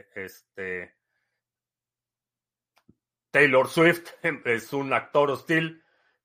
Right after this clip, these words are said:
y ya, entonces, pues ya, este, eso es suficiente para que intervengan y, y apliquen esta ley. Entonces, eso del actor hostil es extremadamente vago intencionalmente, pero no es propiamente prohibir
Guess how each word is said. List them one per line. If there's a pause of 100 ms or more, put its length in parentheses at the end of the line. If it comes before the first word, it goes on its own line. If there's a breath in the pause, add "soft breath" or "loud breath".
(100)
y
ya,
entonces,
pues
ya,
este,
eso
es
suficiente
para
que (500 soft breath)
intervengan
y,
y
apliquen
esta
ley. (800)
Entonces,
eso
del
actor
hostil
es
extremadamente
vago
intencionalmente, (1040)
pero
no
es
propiamente
prohibir